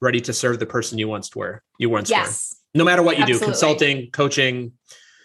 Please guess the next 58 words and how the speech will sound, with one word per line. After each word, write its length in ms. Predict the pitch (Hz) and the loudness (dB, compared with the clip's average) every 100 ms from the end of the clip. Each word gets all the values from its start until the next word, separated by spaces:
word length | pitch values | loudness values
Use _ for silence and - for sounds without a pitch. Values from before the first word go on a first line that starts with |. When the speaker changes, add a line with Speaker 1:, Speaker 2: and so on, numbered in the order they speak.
| _ _ - | _ _ -2
Speaker 1:
you 120 | 123 | 2
know, 300 | 120 117 123 | 2 2 2
um, 400 | 120 117 113 113 131 | 2 0 0 -4 -4
if 160 | 131 | 0
you're 140 | 135 127 | 2 2
like 220 | 120 123 | 2 0
a, 400 | 117 113 117 113 | -2 -2 -4 -4
if 140 | 117 127 | -4 -2
you're 80 | 120 | -2
like 160 | 113 | -2
a 140 | 113 110 | -4 0
financial 420 | 139 143 139 135 | 2 2 2 0
advisor 420 | 127 127 127 120 | 2 2 0 -2
who 100 | 120 | -4
used 260 | 120 123 127 | -4 -4 -4
to 60 | |
not 120 | 123 | -2
have 140 | 120 113 | 0 -2
any 100 | 120 | 0
money, 300 | 147 151 147 | 2 2 2
like, 180 | 123 117 | 2 2
that's 300 | 143 147 - | 0 0 -2
the 100 | 156 | -2
person 380 | 139 135 - 143 | -2 -2 0 0
you, 160 | 156 - | 0 -2
most 340 | 151 170 180 | 0 0 2
of 80 | 196 | 0
us 200 | 180 175 | 0 0
are 260 | 156 135 - | -2 -2 -2
best 260 | 123 135 - | -4 -4 -6
at 100 | 127 | -8
serving 300 | - 131 131 | -4 -2 -2
the 80 | 120 | -4
people 240 | 131 123 | -8 -6
we 120 | 117 110 | -4 -4
once 280 | 107 - | -4 -8
were. 260 | 113 98 120 _ _ _ _ _ _ | -8 -10 -10 _ _ _ _ _ _
Speaker 2:
Yeah. 120 | 190 151 | -4 0
Speaker 1:
'Cause 120 | 151 | 0
it's 100 | 120 | 2
very 180 | 147 139 | 2 2
identifiable. 680 | 127 123 117 117 117 113 _ | 2 -2 -2 -4 -4 -8 _
That's 160 | 151 160 | -2 2
awesome. 380 | 151 151 123 104 - - - | 2 2 -2 -6 -12 -12 -2
So, 280 | 170 165 165 | 2 2 4
uh, 120 | 147 | 2
Speaker 2:
It 80 | 139 | 2
Speaker 1:
Karen, 160 | 165 | 2
Speaker 2:
really 100 | 160 151 | 2 0
Speaker 1:
you 40 | |
got 140 | 151 | 0
a 40 | 139 | 0
Speaker 2:
is. 40 | |
Speaker 1:
website. 460 | 151 139 160 147 151 | 0 -2 -2 -2 -2
We'll 100 | 143 | -6
put 180 | 147 151 | -8 -8
your 100 | 135 | -4
website 460 | 135 127 - 135 | -4 -2 -2 -2